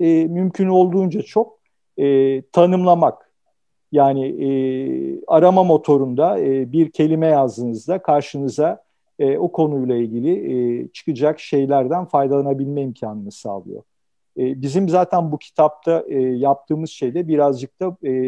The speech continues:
benim bu tanımlama çalışmalarım sayesinde oldu. Çünkü, e, gazetede haberi buldum ama hard diskte dört yüz bin tane fotoğraf var diyelim. Ve ben onların arasından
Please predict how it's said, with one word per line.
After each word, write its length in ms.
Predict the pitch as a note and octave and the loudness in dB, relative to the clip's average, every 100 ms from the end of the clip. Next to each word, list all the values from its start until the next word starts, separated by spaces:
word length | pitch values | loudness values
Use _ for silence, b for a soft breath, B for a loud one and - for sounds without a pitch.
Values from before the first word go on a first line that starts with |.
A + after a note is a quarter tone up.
| B2+ B2+ C3 | -4 -6 -2
benim 300 | D3 E3 D3+ | -2 -2 0
bu 200 | D#3 - | -2 -2
tanımlama 540 | D3 C#3+ D3 D3 D#3 | -4 -2 -2 0 0
çalışmalarım 760 | D#3 C3+ A#2 - A#2+ A2+ A2 A2 _ _ _ | -2 -4 -6 -8 -8 -6 -8 -10 _ _ _
sayesinde 680 | - A#2+ A#2 - A#2 A2 | -8 -6 -6 -10 -14 -10
oldu. 240 | A2 G#2+ B2+ - | -8 -8 -12 -14
Çünkü, 460 | D#3+ D3 D#3+ D#3+ _ _ _ _ | -12 -4 -4 -6 _ _ _ _
e, 140 | C3+ B2+ | -4 2
gazetede 680 | D#3 F#3 F#3 D3+ D#3 G3 - _ _ _ _ _ _ _ | 2 4 2 0 0 -4 -8 _ _ _ _ _ _ _
haberi 360 | E3 D#3+ D#3+ F3+ | 2 4 4 6
buldum 340 | F3+ D#3 A2+ _ _ _ _ _ | 4 2 -4 _ _ _ _ _
ama 380 | D#3 D#3 E3 - | 0 2 2 4
hard 240 | F3+ F3+ | 2 2
diskte 500 | - - - F3 F3 | -12 -12 -4 -2 -2
dört 260 | E3 F3 F3+ | 0 -2 -2
yüz 140 | C3 | -8
bin 100 | B2+ | -8
tane 260 | B2+ C3 E3 | -6 -6 -6
fotoğraf 580 | D#3+ D3 C#3 C3+ B2+ - | -4 -4 -2 -2 -4 -10
var 200 | F#2+ _ _ _ _ - | -14 _ _ _ _ -6
diyelim. 260 | C3 G2+ F#2 _ _ _ _ _ _ _ _ E3 | -4 -4 -10 _ _ _ _ _ _ _ _ -2
Ve 120 | D#3 | 4
ben 140 | F3 | 4
onların 360 | F3+ F3+ F#3 G3+ | 6 4 2 2
arasından 720 | D#3+ C#3 - B2+ C#3+ A3 | 2 2 -2 -4 -2 -2